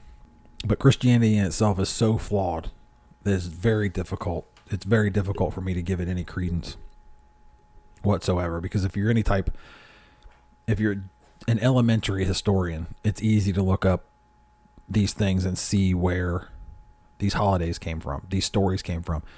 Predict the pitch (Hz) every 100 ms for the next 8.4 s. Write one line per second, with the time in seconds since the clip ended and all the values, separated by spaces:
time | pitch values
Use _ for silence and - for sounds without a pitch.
0 | - - - - - - 123 110 - 104
1 | 113 101 147 180 127 98 120 104 - -
2 | - - - - _ - - - 135 127
3 | 104 110 120 - 82 82 - - - _
4 | _ _ _ _ _ _ - - 92 98
5 | 120 160 135 107 120 120 - 127 127 110
6 | 104 104 139 127 135 143 - - _ _
7 | _ - - _ - _ _ _ _ _
8 | _ _ _ -